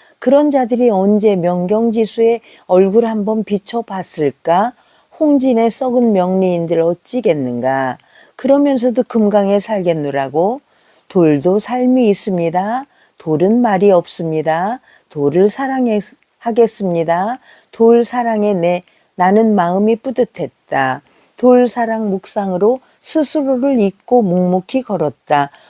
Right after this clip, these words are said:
오색약수 표지석 앞을 지나 쉼터에 오-, 시설된 오색 인공노천에서 발 마사지까지 즐겼다. 언젠가 백두산 등반 때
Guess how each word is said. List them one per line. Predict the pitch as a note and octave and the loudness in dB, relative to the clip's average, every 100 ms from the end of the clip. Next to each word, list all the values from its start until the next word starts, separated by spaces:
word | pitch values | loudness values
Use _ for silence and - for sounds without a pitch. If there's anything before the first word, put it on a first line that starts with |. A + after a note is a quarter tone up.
| _ - | _ 2
오색약수 | A3+ B3 C4 A#3+ A3+ - - A3 - | 2 4 4 4 0 -2 -2 -2 -2
표지석 | C4 B3+ A3+ A3 B3 B3 _ _ - | -4 -2 0 0 -2 -6 _ _ -6
앞을 | F#3+ _ G#3+ G#3 | -6 _ 4 4
지나 | G3 G3+ F3 F3 B3 - _ _ - | 4 -2 0 0 -2 -6 _ _ -10
쉼터에 | - D4+ C#4+ C#4 C4 C4 B3+ - | -4 -4 -4 -2 2 2 0 -4
오-, | G3+ - | -8 -8
시설된 | - B3 B3+ A3+ A#3+ B3 A#3+ _ _ | -8 0 2 2 2 2 -2 _ _
오색 | G3+ G#3+ C4+ B3+ _ - | 0 2 2 0 _ -4
인공노천에서 | G3+ G#3 G#3 A#3 A3+ A3 G#3 - G#3+ G#3 G3+ C4 F3+ _ _ _ | 0 2 2 0 0 0 0 -2 -2 -4 -2 -4 -6 _ _ _
발 | G3+ G#3+ G#3+ | 0 2 4
마사지까지 | F#3+ F#3 G#3+ F#3 F3+ F#3+ F#3 B3 | 2 0 0 -2 -4 -6 -2 -4
즐겼다. | - E3+ B2+ C3+ - - C#3+ C#3 - _ - | -2 -4 -2 -4 -6 -8 -8 -8 -14 _ -2
언젠가 | F#3+ G3 F#3+ F3+ F3 F3 | 2 4 2 0 2 0
백두산 | - F#3+ - F#3 F#3+ F3+ | 0 -6 -4 -2 -2 -2
등반 | G3 F#3 G3 G3 G3 | -2 -2 -2 -4 -2
때 | A#3 A3+ | 0 0